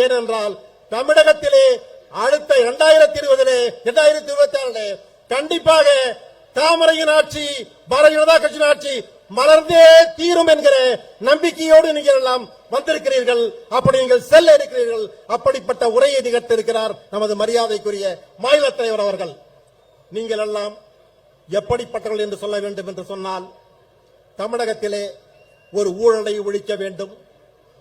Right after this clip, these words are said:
மாற்று சக்தி, மாற்று ஒரு அரசாங்கத்தை மாற்று பாரதிய ஜனதா கட்சியிலே கொண்டு வர வேண்டும். அது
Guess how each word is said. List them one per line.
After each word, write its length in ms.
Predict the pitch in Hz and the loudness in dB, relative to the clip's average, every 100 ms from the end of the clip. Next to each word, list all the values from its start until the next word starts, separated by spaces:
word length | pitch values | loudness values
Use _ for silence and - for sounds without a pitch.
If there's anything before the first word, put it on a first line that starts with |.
| - 196 | -16 -6
மாற்று 300 | 247 247 226 233 | -6 -6 -14 -10
சக்தி, 280 | 220 - 202 196 | -10 -8 -10 -8
மாற்று 280 | 247 247 233 | -8 -8 -8
ஒரு 100 | 214 202 | -6 -6
அரசாங்கத்தை 580 | 190 208 226 214 208 208 190 190 | -8 -10 -10 -10 -10 -12 -12 -8
மாற்று 280 | 233 233 196 - - | -10 -10 -16 -14 -8
பாரதிய 200 | 240 240 | -4 -4
ஜனதா 220 | 220 226 | -4 -6
கட்சியிலே 320 | 226 208 220 214 | -6 -10 -8 -8
கொண்டு 200 | 214 220 220 | -8 -4 -4
வர 80 | 214 | -4
வேண்டும். 300 | 208 202 202 - _ _ _ _ 196 | -8 -8 -12 -14 _ _ _ _ -6
அது 100 | 240 | -4